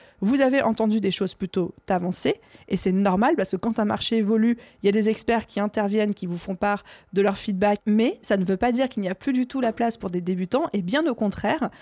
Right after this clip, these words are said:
dans ce débrief, dans ce plan d'action, je vais aussi bien vous donner des pistes de choses qui sont faisables quand on est tout à fait débutant dans l'infoprenariat que des choses qui conviennent aux personnes qui sont beaucoup plus avancées avec des moyens aussi beaucoup plus importants.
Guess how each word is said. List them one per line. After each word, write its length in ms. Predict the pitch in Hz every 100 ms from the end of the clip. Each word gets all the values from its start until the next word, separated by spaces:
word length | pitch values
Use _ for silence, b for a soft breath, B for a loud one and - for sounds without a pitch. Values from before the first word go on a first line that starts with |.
| B B
dans 300 | 175 240 359
ce 100 | -
débrief, 460 | 214 196 196 285 202
dans 180 | 240
ce 140 | 302 226
plan 160 | 202
d'action, 380 | 196 170 240 285
je 100 | 220
vais 120 | 196 -
aussi 260 | 277 -
bien 180 | 214 247
vous 120 | 214
donner 180 | 196 214
des 140 | 190 190
pistes 260 | - 214
de 60 | 185
choses 180 | 214 -
qui 80 |
sont 160 | 185 175
faisables 420 | - 196 220 190 - B
quand 200 | - 185
on 60 | 180
est 140 | 170
tout 140 | - 370
à 140 | 254
fait 180 | 226 240
débutant 640 | 190 208 220 233 - 226
dans 80 | 202
l'infoprenariat 720 | 180 175 196 - 190 185 247 - B B -
que 80 |
des 160 | 311 226
choses 200 | 262 277
qui 120 | 220
conviennent 320 | - 202 247
aux 60 | 214
personnes 340 | 170 180 240
qui 80 | 226
sont 120 | 196
beaucoup 340 | 190 233 277 240
plus 200 | 233 208
avancées 400 | 190 180 - 277 B B
avec 260 | 190 220 190
des 120 | 185
moyens 360 | 185 185 233
aussi 380 | 190 180 - 247
beaucoup 320 | 170 190 208 196
plus 220 | 214 208
importants. 400 | 185 - -